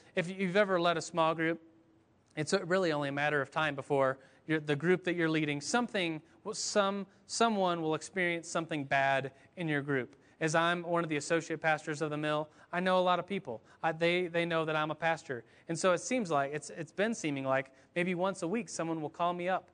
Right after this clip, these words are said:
Just last week, someone called me up and said that one of their friends had died over the phone. And I, I'm just, I, I just, "Hey, what's up, man?" He said, "Hey, I got something to tell you." And he just told me about how one of his friends had died.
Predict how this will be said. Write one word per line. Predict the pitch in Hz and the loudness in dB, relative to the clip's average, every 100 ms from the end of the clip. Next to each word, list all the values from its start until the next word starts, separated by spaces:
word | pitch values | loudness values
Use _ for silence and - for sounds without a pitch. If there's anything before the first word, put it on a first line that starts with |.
| _ - | _ -2
Just | 196 - | -2 2
last | 180 165 165 | 2 2 -2
week, | 156 - - - - | -4 -4 -16 -20 -6
someone | - 180 165 | 0 2 2
called | 175 170 | 4 2
me | 170 | 4
up | 165 160 | 0 -2
and | 156 | -2
said | 175 160 | 0 2
that | 160 - | -2 -2
one | 165 165 | 2 2
of | |
their | 156 | 2
friends | 147 214 220 190 | -2 -4 -4 -6
had | 127 | -4
died | 127 120 113 - _ _ _ _ _ _ _ _ 180 | -2 0 -2 -8 _ _ _ _ _ _ _ _ 2
over | 180 190 | 2 2
the | 175 | 0
phone. | 214 208 123 113 | -2 -2 -4 -4
And | 139 | -2
I, | 151 151 | 0 0
I'm | 151 147 | -2 -2
just, | 156 151 | -4 0
I, | 143 | -2
I | 147 143 | 0 -2
just, | 143 | 0
"Hey, | 185 247 240 | 2 2 2
what's | 247 262 | 0 -2
up, | 233 | 0
man?" | 226 226 233 - - - 151 | -2 -2 -4 -6 -16 -14 -10
He | |
said, | 147 147 135 - | -4 -4 -4 -2
"Hey, | 156 143 117 - _ _ - | -2 -2 -4 -10 _ _ -6
I | |
got | 143 139 | -4 -4
something | 147 143 131 | -6 -8 -12
to | - | -6
tell | 139 | -4
you." | 127 113 - _ 135 | -4 -6 -14 _ -10
And | 143 | -8
he | |
just | 143 143 185 | -8 -8 -4
told | 185 | -4
me | 156 | -4
about | 127 127 127 - - - | -4 -2 -2 -8 -20 -2
how | 143 | 0
one | 147 | 0
of | 139 | -2
his | 160 147 | -4 -6
friends | - 151 143 | -6 -6 -8
had | 123 | -8
died. | 117 113 | -6 -8